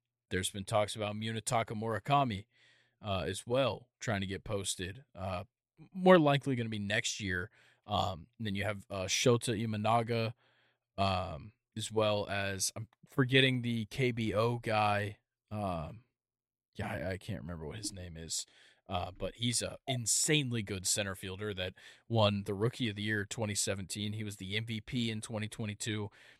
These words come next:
And, uh, since he started, he has won the Silver Slugger in, or not Silver Slugger, the Gold Glove in center field, or the K B O equivalent of the Gold Glove in center field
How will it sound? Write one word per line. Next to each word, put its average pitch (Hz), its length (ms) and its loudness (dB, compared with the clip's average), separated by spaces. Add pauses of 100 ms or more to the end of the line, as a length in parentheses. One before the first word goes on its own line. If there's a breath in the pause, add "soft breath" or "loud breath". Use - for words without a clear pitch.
(180)
And, 104 280 4
uh, 101 280 2
since - 420 2
he 117 420 -2 (160)
started, 113 560 6 (340)
he 135 140 6
has 117 180 6
won 107 340 -2 (380)
the 101 400 -2
Silver 120 340 4
Slugger 101 520 -4 (180)
in, 107 260 -4
or 113 180 4
not 104 220 0
Silver 98 220 -2
Slugger, 98 180 -8
the 104 80 -10
Gold 113 280 2
Glove 101 440 -4
in 110 100 -10
center 110 280 2
field, 95 400 -6 (200)
or 98 60 -8
the 95 80 -6
K 110 220 -2
B 90 200 -6
O - 220 -8
equivalent 95 500 -6
of 92 60 -6
the 98 80 -8
Gold 95 240 -10
Glove 87 400 -8
in 101 140 -6
center 95 240 -2
field 95 280 -6